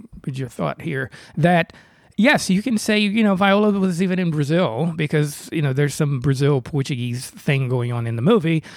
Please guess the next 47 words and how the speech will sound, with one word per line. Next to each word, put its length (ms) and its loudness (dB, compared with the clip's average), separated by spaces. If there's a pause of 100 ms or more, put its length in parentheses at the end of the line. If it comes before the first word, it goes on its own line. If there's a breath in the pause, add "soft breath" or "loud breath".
(160 loud breath)
Uh, 240 0
so 160 -2
she 280 -2
promoted 420 2
the 40 0
movie. 180 2
You 140 4
can 160 2
say 320 2
that 220 -4
these 180 -2
people 320 -2
were 200 2
everywhere 420 -2
promoting 340 -4
the 80 -4
movie. 240 -2
Yes, 320 0
but 220 -4
you 100 0
were 80 2
promoting 460 2
the 160 2
movie, 760 2 (320 loud breath)
which 220 0
means 280 4
that 140 0
you, 360 2
you 180 2
promoted 380 2
the 40 0
movie 200 2
so 160 0
people 180 -2
can 180 0
watch 260 0
the 80 2
movie. 260 -2
But 260 -4
people 240 2
watching 320 2
the 80 0
movie 320 -2
are 120 -4
not 160 0
gonna 140 2
vote. 520 0